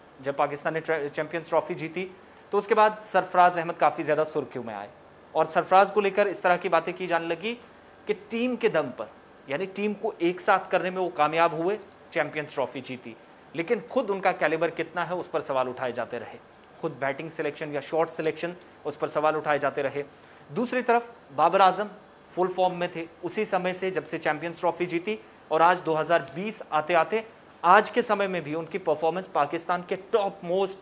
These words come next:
बेहतरीन बल्लेबाजों में से है। इसलिए अब उन्हें नई जिम्मेदारी दी गई है, उन्हें टी ट्वेंटी और वनडे का कप्तान बनाया गया है। कैटेगरी ए के जो players होते हैं उनको, अ, पाकिस्तान क्रिकेट बोर्ड ने उसमें डाल दिया है।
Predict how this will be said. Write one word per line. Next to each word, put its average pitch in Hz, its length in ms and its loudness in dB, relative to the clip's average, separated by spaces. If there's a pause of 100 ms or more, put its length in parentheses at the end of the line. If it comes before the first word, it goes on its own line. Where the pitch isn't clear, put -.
(120)
बेहतरीन 160 360 -4
बल्लेबाजों 139 420 0
में 123 100 -8
से - 140 -14
है। 107 80 -16 (680)
इसलिए 214 480 0 (260)
अब 165 140 2
उन्हें 180 160 0
नई 165 180 2
जिम्मेदारी 180 440 2
दी 180 120 -4
गई 180 180 0
है, 185 300 -4
उन्हें 175 260 -4
टी 190 160 -6
ट्वेंटी 185 480 -4 (100)
और 156 300 0 (100)
वनडे 175 280 0
का 180 120 0
कप्तान 147 380 0
बनाया 165 260 6
गया 180 180 8
है। 180 180 4 (400)
कैटेगरी 185 500 6
ए 208 140 8
के 220 140 2
जो 185 100 2
players 175 360 4
होते 170 160 0
हैं 185 80 2
उनको, 160 220 -2
अ, 156 40 -14 (140)
पाकिस्तान 147 580 0
क्रिकेट 160 300 -4
बोर्ड 160 220 0
ने 185 140 -2 (360)
उसमें 180 280 -2
डाल 180 180 6
दिया 185 180 2
है। 190 280 0